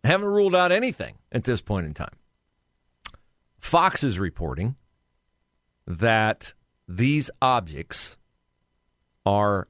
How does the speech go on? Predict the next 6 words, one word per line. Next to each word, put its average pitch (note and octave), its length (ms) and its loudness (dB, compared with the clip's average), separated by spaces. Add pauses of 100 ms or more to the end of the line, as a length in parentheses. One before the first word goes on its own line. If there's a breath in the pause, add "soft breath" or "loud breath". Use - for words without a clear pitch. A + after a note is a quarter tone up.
small D#3+ 680 0
metallic C#3+ 580 0
balloons B2+ 580 0
with G#2 220 -2 (240)
tethered F3+ 560 0 (240)
payloads. C#3+ 920 0